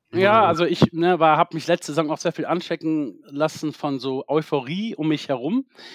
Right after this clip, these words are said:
Speaker 2: Es ist so, dass ich ja schon echt lange Bills-Fan bin, also seit Anfang der neunziger und eine ganze Zeit eine ganze Menge Scheiße mitgemacht hab. Ähm, zusätzlich, das hört man natürlich heute nicht mehr so oft und jetzt sage ich's halt auch mal selber,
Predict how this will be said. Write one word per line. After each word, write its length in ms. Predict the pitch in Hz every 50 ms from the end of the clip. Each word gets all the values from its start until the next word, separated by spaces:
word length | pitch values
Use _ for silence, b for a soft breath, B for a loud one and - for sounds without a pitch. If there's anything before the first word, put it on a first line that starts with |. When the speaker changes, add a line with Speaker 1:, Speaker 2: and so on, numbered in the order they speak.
| B B B B B B B B B B -
Speaker 2:
Es 160 | 165 143 -
ist 140 | 147 - -
so, 180 | 147 143 147
dass 280 | 151 135 139 131 - -
ich 160 | 156 135 -
ja 200 | 143 131 131 131
schon 240 | - - 147 135 -
echt 240 | 170 175 - - -
lange 260 | 160 156 165 170 165
Bills-Fan 480 | 135 165 170 - - - - 160 151 151
bin, 240 | 139 160 160 170 135
also 400 | 135 - 127 131 135 131 113 120
seit 200 | 120 135 135 -
Anfang 280 | 143 147 - 160 151
der 80 | 135 131
neunziger 600 | 127 127 143 160 - - 180 165 175 170 160 - B B B B B B B B B
und 140 | - 165 160
eine 160 | 156 156 147
ganze 420 | 135 156 165 180 185 - - 165
Zeit 400 | 147 - - - 165 147 - - -
eine 100 | - 156
ganze 320 | 147 160 170 170 - 175 160
Menge 200 | 156 147 151 147
Scheiße 420 | - - 147 165 165 - - 147
mitgemacht 540 | 131 131 - - 135 135 135 131 - - -
hab. 220 | 170 - _ -
Ähm, 360 | - - 151 143 135 135 131 - B B B B B B B B -
zusätzlich, 680 | - 165 160 151 160 151 - - - 156 147 160 -
das 200 | - 139 - -
hört 160 | - 160 -
man 80 | - 139
natürlich 300 | 139 131 - 151 135 -
heute 240 | 143 147 156 - 151
nicht 180 | 135 147 -
mehr 120 | - 147 127
so 140 | 131 139 131
oft 280 | 151 156 - - -
und 140 | 131 127 120
jetzt 120 | 123 -
sage 200 | - 135 143 151
ich's 100 | - -
halt 80 | 147 131
auch 80 | 123 -
mal 140 | 127 123
selber, 400 | 113 127 139 165 160 165 165 160